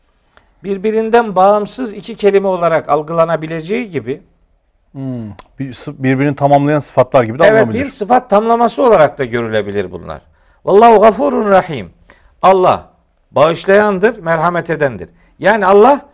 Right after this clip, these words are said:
Speaker 1: merhamet eden olduğu için bağışlayandır yani.
Speaker 2: Allah merhametiyle bağışlayandır.
Speaker 1: Ha, merhameti sebeptir, bağışlaması sonuçtur. Böyle, böyle, "Vallahu alimun hakim." Allah hükümler,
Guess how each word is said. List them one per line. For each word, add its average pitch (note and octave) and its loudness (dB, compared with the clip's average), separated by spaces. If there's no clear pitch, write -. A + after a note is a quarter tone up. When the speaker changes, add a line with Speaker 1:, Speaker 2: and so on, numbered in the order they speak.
Speaker 1:
merhamet F#3+ -2
eden G3+ 2
olduğu F#3 -2
için D#3 -6
bağışlayandır G2+ -4
yani. D2+ -18
Speaker 2:
Allah D3 2
merhametiyle D3 -2
bağışlayandır. G#2 -4
Speaker 1:
Ha, F#3 -4
merhameti F#3+ 0
sebeptir, G#3+ 0
bağışlaması F3+ 2
sonuçtur. E3+ -10
Böyle, G#3 4
böyle, F#3+ 6
"Vallahu G#3 4
alimun A3 2
hakim." F3 -4
Allah F3+ 2
hükümler, G3 2